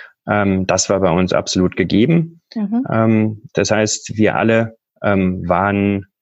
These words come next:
Speaker 1: ähm, willig, dazu zu lernen. Wir alle waren willig, kleine Schritte zu gehen und Feedback einzusammeln, sehr, sehr regelmäßig. Das zweite, ähm, Erfolgskriterium ist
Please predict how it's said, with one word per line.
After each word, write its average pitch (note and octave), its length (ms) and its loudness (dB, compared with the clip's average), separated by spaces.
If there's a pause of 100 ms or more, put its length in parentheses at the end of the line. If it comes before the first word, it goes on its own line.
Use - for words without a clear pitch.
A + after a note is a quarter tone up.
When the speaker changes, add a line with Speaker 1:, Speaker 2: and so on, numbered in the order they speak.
(220)
Speaker 1:
ähm, F2 440 -4
willig, A#2 580 0
dazu C#3 320 0
zu C#3+ 160 -2
lernen. A2+ 400 2
Wir G2+ 160 0
alle G#2 220 2
waren F#2 420 0
willig, A2 600 -2
kleine G2+ 340 0
Schritte A2+ 320 -2
zu - 180 -2
gehen A2 500 2
und F#2 520 -2
Feedback - 720 -4
einzusammeln, G#2 800 0
sehr, G2 180 0
sehr F#2+ 220 0
regelmäßig. G#2+ 640 0 (920)
Das - 160 -2
zweite, G2+ 600 0
ähm, A#2+ 240 -2
Erfolgskriterium A2 1080 0 (400)
ist - 500 -2